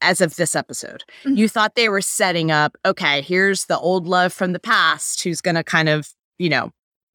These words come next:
Speaker 1: whatever reconciliation they maybe had inched toward over the sharing of the food is now throwing a wrench into it," right? But now when you rewatch it, you realize that what,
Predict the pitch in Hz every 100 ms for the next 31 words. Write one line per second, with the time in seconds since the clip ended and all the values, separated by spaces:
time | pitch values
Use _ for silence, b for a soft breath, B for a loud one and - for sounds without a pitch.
0 | - 175 190 196 202 180 185 185 170 175
1 | 160 165 165 - 156 156 156 160 160 151
2 | 151 151 156 - - - - - - -
3 | 160 147 143 135 _ _ _ - 139 160
4 | 156 160 - 156 151 156 151 165 - -
5 | 160 151 147 143 156 143 - 147 143 131
6 | 139 135 - - - 65 - 151 147 180
7 | _ _ _ _ - 262 220 _ _ 220
8 | 226 254 330 339 247 202 190 196 254 -
9 | - 180 180 262 240 165 151 156 - 165
10 | 180 170